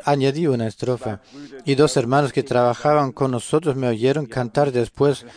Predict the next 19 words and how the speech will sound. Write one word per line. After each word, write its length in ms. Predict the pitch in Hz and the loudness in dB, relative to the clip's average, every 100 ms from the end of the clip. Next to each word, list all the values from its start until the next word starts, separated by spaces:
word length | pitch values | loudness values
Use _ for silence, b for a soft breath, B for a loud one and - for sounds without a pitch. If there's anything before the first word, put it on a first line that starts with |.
| B B | B B
de 100 | 135 | 0
mucho 280 | 160 170 143 | 2 0 0
tiempo 340 | 147 165 151 | 0 0 2
y 60 | 135 | 2
vinieron, 580 | 123 127 131 156 165 143 b b b | 2 2 2 2 0 -6 b b b
eh, 380 | 139 117 113 107 101 123 127 123 123 117 110 _ 165 | -4 -4 -4 -8 -12 -16 -16 -20 -20 -20 -20 _ -12
eh, 240 | 127 120 | -8 -6
vinieron 560 | 107 104 113 123 135 135 | -6 -4 -4 -2 -2 0
al 100 | 123 | -2
pasillo. 560 | 117 120 - 135 117 104 123 135 127 - 120 - - | -2 -8 -6 -4 -2 -4 -10 -18 -18 -20 -20 -20 -12
¿Están 340 | - 123 - 139 | -6 -4 -2 -2
aquí 300 | 120 - 151 | -2 -4 -2
los 220 | 135 110 | -2 0
dos 220 | 139 165 | 0 0
hoy? 300 | - 143 175 - | 0 0 0 -4
Sí, 180 | - - | -16 -8
probablemente 580 | - 131 135 135 123 120 | -2 0 0 -2 -6 -8
que 100 | 107 | -10
sí. 180 | 139 | -10